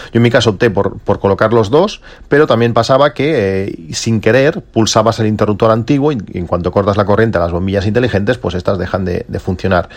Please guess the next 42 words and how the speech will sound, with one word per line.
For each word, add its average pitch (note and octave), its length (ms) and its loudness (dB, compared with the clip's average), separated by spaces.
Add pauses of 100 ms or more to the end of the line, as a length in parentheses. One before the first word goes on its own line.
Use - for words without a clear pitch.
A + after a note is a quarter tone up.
(340)
Lo, A2 140 4
yo A#2 120 4
lo B2+ 100 4
que C3 60 0
hice B2+ 160 -2
fue A#2 140 -2
poner, A#2 300 4
desmontar F#2+ 420 -2
los G2+ 100 -2
interruptores, B2+ 500 2
mon-, G2+ 220 0
poner G#2 240 0
unas A2+ 220 2
regletas C#3 560 0 (240)
y E3+ 240 0
dejarlos A#2 500 2
siempre A#2 320 2
encendidos. G2 480 0
Aunque F#2+ 160 -2
tú A2 120 0
pulsares A#2 340 0
el A2 80 -2
botón G#2 260 0
físico, C#3+ 440 -2 (280)
esto G#2+ 300 0
no, G2+ 320 4
no G2+ 120 2
le A2 120 2
quitaba G#2+ 220 2
la G#2 120 2
corriente G#2+ 280 0
a - 20 4
las B2 100 4
bombillas D3 560 0
y G#2+ 80 -4
todo G2+ 160 0
lo G2 80 2
hacías G2 260 -2
desde F#2 140 -4
los F2+ 140 -4
pulsadores F2+ 420 -4
de, E2+ 160 -4